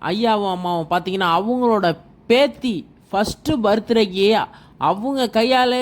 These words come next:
நேரடியா வந்து வடை பாயசத்தோட ஐம்பத்தி ஒரு ஆதரவற்ற முதியோர்களுக்கு அன்னதானம் வழங்கினார்கள். பிரகாஷ் அவங்களோட மகன், பிரகாஷ் அவங்களோட மகன் பொண்ணோட தான் பார்த்தீங்கன்னா பர்த்டே. பிரகாஷோட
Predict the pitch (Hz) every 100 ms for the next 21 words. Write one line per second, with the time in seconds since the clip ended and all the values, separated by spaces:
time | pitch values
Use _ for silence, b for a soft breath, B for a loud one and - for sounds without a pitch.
0 | 233 196 220 254 247 247 240 202 185 180
1 | 180 208 214 165 202 277 277 262 214 196
2 | 175 175 170 190 165 214 269 294 - 254
3 | 214 190 175 196 233 254 226 202 190 180
4 | 190 240 226 202 175 - 185 190 175 208
5 | 202 180 190 165 160 185 185 170 151 131
6 | 123 B B B B B B B - -
7 | 202 214 262 262 202 - - - _ -
8 | 175 208 196 175 160 165 180 208 160 -
9 | - - 180 196 233 196 - - 160 170
10 | 165 160 156 156 185 196 175 - 202 254
11 | 269 247 214 214 214 - 170 180 190 202
12 | - 151 147 170 175 170 202 B B -
13 | - 175 196 196 185 156